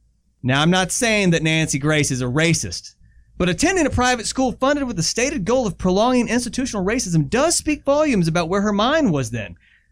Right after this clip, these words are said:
Does Nancy Grace hate black people, or does she just hate going to school with them? I mean,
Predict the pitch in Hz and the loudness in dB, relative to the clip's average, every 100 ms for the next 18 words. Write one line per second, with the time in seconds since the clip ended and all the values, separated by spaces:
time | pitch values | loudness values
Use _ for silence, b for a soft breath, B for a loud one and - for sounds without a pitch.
0 | - 143 127 160 196 165 160 196 - 156 | -4 -2 0 0 0 -2 -2 -2 -2 -4
1 | 202 175 208 233 247 262 302 254 B B | -4 -2 -2 -2 -4 -4 -6 -8 B B
2 | 190 202 226 285 175 254 262 214 240 139 | -2 -2 -2 -2 0 -2 -2 -2 0 -2
3 | - - 254 262 - 107 76 _ b b | -4 0 2 2 0 -8 -14 _ b b
4 | - 180 180 - | 0 2 2 0